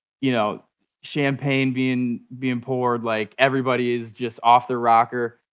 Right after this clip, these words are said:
Meanwhile, like, in the, in the hubbub of all this happening, people are climbing onto the roof of the house that we're at,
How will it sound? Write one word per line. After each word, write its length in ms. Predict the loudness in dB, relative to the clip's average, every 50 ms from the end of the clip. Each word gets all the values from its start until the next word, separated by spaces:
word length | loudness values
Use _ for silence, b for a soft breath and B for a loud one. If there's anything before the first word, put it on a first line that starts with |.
| _ _ _ -6
Meanwhile, 840 | -2 0 2 4 4 4 6 6 8 8 8 6 4 2 0 -4 -4
like, 320 | -2 0 0 0 -2 -4 0
in 220 | 0 0 2 2
the, 280 | 0 2 2 0 -2 -4 -6
in 180 | -8 -6 -6 -4
the 280 | -4 -6 -6 -8 -10 -12
hubbub 640 | -12 -4 4 4 6 6 6 4 4 4 2 0
of 100 | -2 0
all 220 | 0 0 0 0 -2
this 180 | -2 -4 0
happening, 460 | 2 4 4 4 2 -2 -8 -8 -8
people 340 | -8 -4 -4 -4 -2 0 -2
are 80 | -2 -2
climbing 480 | -2 0 4 4 6 6 4 2 0
onto 300 | 0 0 0 -2 -4 -8
the 100 | -10 -10
roof 560 | -8 -4 -2 -2 -2 -2 -4 -6 -8 -12 -20 _ _ _ _ _ _ _ _ _ _ -2
of 120 | -2 -2
the 80 | 0 4
house 340 | 8 8 8 8 8 2 0
that 100 | 0 0
we're 160 | 2 2 4
at, 400 | 6 6 6 6 4 4 0 -8